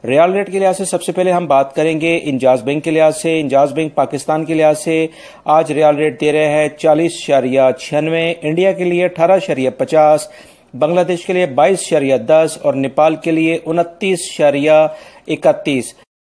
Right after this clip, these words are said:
الراجی بینک پاکستان کے لیے آج ریال ریٹ دے رہا ہے چالیس اشاریہ اٹھہتر، انڈیا کے لیے اٹھارہ اشاریہ پینتالیس، بنگلہ دیش کے لیے بائیس اشاریہ زیرو تین اور نیپال کے لیے انتیس اشاریہ تیس کا ریال ریٹ دے رہے ہیں۔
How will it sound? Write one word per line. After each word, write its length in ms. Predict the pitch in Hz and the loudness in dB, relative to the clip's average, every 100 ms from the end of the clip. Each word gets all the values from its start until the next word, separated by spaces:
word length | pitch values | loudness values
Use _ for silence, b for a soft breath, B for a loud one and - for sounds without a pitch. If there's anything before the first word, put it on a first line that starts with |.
| _ _ _ _ _ - | _ _ _ _ _ -2
الراجی 460 | 151 175 175 170 | 0 4 2 0
بینک 320 | 185 202 202 196 | -4 -4 -2 -2
پاکستان 500 | 160 175 170 185 180 | -2 -2 -2 -2 0
کے 120 | 185 | 0
لیے 160 | 180 | 2
آج 180 | 180 160 | 2 2
ریال 240 | 165 170 170 | 0 2 2
ریٹ 180 | 165 | 0
دے 80 | 170 | 2
رہا 80 | 170 | 2
ہے 80 | 165 | 2
چالیس 360 | 170 151 156 147 | 2 2 2 -2
اشاریہ 340 | 147 131 135 | -2 0 2
اٹھہتر، 640 | 131 143 147 - 160 160 156 | 0 -2 -4 2 4 4 2
انڈیا 280 | 156 147 151 | -2 0 -2
کے 120 | 156 | 0
لیے 80 | 151 | -2
اٹھارہ 300 | 151 165 175 | 0 2 2
اشاریہ 440 | 180 165 135 135 | 2 0 0 0
پینتالیس، 880 | 131 165 135 143 156 160 165 160 147 | 0 -2 0 2 2 2 0 -2 -2
بنگلہ 220 | - 147 151 | -2 0 0
دیش 240 | 147 - | -2 -4
کے 60 | 156 | -2
لیے 120 | 147 | -2
بائیس 380 | 123 147 170 160 | 2 2 2 0
اشاریہ 520 | - 143 135 131 135 131 | -4 0 0 2 0 0
زیرو 260 | 123 127 127 | 0 -2 -2
تین 500 | 123 160 165 165 160 156 _ _ _ - | -4 -2 0 0 -4 -8 _ _ _ -6
اور 200 | 165 185 | -2 -2
نیپال 440 | 185 180 180 180 | -2 0 2 2
کے 140 | 175 185 | 0 0
لیے 160 | 185 | 2
انتیس 400 | 180 165 160 170 | 2 0 0 -2
اشاریہ 380 | - 160 143 156 160 160 | 0 0 2 2 0 0
تیس 220 | 147 - | -4 -2
کا 140 | 143 | 0
ریال 240 | 139 139 135 | 2 2 2
ریٹ 280 | 160 151 | 0 -2
دے 120 | 143 139 | -2 -2
رہے 300 | 131 135 127 | 0 -2 -2
ہیں۔ 280 | 135 120 | -4 -6